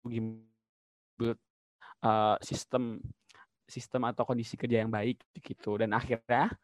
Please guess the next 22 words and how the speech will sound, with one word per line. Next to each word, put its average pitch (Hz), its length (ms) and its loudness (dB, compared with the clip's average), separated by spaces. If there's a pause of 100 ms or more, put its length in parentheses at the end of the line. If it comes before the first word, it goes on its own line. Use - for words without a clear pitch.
(140)
alhamdulillahnya 123 720 -6
kita 151 160 0
kayak 117 240 -2
exceeded - 640 -8 (680)
target. 117 480 0
A-, 117 400 2
awalnya 120 240 2
kayak 127 220 0
cuma 123 160 -2
dua 113 240 2
ratus - 160 -10
partisipan, 156 680 -4
targetnya 127 320 -4
kita 151 220 -2
sampai 127 260 -2
tiga 123 320 -4
ratus - 320 -10
enam 117 160 -6
puluh 117 240 -4
dua 120 160 0
partisipan. - 480 -8 (480)
Dan, 117 240 4